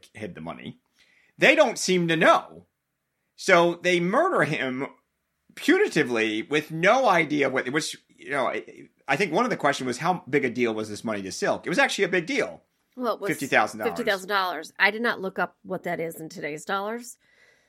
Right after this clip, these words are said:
Speaker 2: but
Speaker 1: I just was like,
Speaker 2: A
Speaker 1: "You
Speaker 2: lot.
Speaker 1: killed him, you dumbasses! Why did
Speaker 2: I'm
Speaker 1: you
Speaker 2: not
Speaker 1: do
Speaker 2: really
Speaker 1: that?"
Speaker 2: sure if they knew or not where the money was
Speaker 1: But they
Speaker 2: at
Speaker 1: didn't
Speaker 2: that
Speaker 1: ask.
Speaker 2: point, or they found out right after. Yeah, it wasn't like they asked him questions. It wasn't like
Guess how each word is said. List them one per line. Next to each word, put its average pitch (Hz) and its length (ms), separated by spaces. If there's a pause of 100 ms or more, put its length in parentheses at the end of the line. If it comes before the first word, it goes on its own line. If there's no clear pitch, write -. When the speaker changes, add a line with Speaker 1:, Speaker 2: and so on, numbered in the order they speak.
(220)
Speaker 2:
but - 260 (500)
Speaker 1:
I 151 120
just 208 240
was 190 180
like, 160 300
Speaker 2:
A 254 40
Speaker 1:
"You 170 140
Speaker 2:
lot. 214 160
Speaker 1:
killed 285 560
him, 113 220
you 123 320 (120)
dumbasses! 156 840
Why 214 340
did 254 140
Speaker 2:
I'm 311 100
Speaker 1:
you 508 60
Speaker 2:
not 587 160
Speaker 1:
do 269 100
Speaker 2:
really 392 200
Speaker 1:
that?" 320 120
Speaker 2:
sure 285 720
if 226 240
they 220 180
knew 214 260
or 220 140
not 185 300
where 185 240
the 175 80
money 165 420
was 151 720 (160)
Speaker 1:
But 254 100
they - 40
Speaker 2:
at - 40
Speaker 1:
didn't 311 180
Speaker 2:
that 339 180
Speaker 1:
ask. 214 480
Speaker 2:
point, - 40
or 208 140
they 202 140
found 190 340
out 185 160
right 175 200
after. 175 320
Yeah, 220 140
it - 60
wasn't 247 280
like 247 140
they - 100
asked 185 260
him 170 60
questions. - 580
It - 120
wasn't 214 360
like 185 300